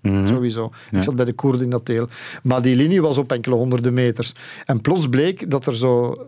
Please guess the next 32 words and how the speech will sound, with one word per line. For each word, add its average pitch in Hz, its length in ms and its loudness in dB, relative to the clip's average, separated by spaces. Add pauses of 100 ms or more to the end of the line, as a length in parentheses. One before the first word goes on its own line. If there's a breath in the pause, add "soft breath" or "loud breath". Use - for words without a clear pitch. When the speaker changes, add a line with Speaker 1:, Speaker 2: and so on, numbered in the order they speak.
(140)
Speaker 2:
tracers 151 520 -2
begonnen 175 300 0
te 170 120 -4
vuren. 185 500 -2
Dat 131 140 -4
zijn 135 200 -4
zo 127 220 -4
lichtkogels. 160 760 -4
En 139 100 -2
dan 131 160 -2
erachteraf 135 360 -2
beginnen 131 320 -4
tak, - 160 -8
tak, - 180 -12
tak. - 280 -10 (520 loud breath)
En 127 300 2
dan 147 180 2
begonnen 151 300 2
er, 139 140 0
eh, 131 260 2 (480 loud breath)
rolden 143 420 2
de 131 280 0
tanks - 500 -2 (200)
uit, - 540 -2 (400)
vanuit 131 420 -2
de, 127 320 2 (140)
de 123 140 0
zone 143 360 2
van 131 100 0
het 120 140 -2
Syrische 127 380 -2
leger. 117 360 -6